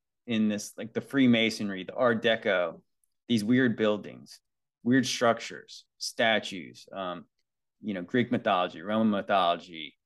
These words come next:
um, you know, Egyptian stuff, you know, Freemasonry.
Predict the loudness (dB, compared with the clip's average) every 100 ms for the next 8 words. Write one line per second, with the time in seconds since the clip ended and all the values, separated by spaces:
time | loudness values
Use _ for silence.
0 | _ _ _ -8 -2 -2 -2 -6 -14 _
1 | _ _ _ _ -8 -8 -8 _ -4 0
2 | 0 -2 -2 -2 -2 -6 -8 -8 -12 _
3 | _ -16 -16 -16 _ _ _ 0 2 4
4 | 2 -2 -8 -16